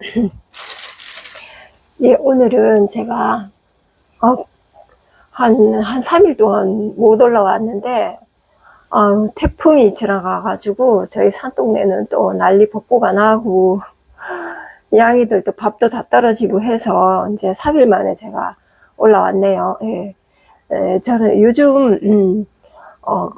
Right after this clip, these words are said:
목감기가 유행을 한다고 하네요. 그래서 목감기도 오고, 어, 몸살 감기도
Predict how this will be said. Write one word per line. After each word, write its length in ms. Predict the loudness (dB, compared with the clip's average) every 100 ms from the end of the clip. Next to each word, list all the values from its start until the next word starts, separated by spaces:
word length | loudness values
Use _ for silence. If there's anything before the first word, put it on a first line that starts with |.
| 2
목감기가 1000 | 2 4 2 2 2 0 -2 -2 -2 0
유행을 500 | 0 2 0 -2 -4
한다고 440 | -6 -2 -2 -2
하네요. 560 | -6 -6 -4 -2 -4 -6
그래서 400 | -8 -8 -8 -8 -10 -20 -20 -2
목감기도 680 | 0 2 0 2 2 4 4
오고, 540 | 4 4 4 2 -2 _ _ _ _ -8
어, 220 | -4 -2
몸살 440 | 2 2 2 2 0
감기도 560 | 0 -2 0 0 2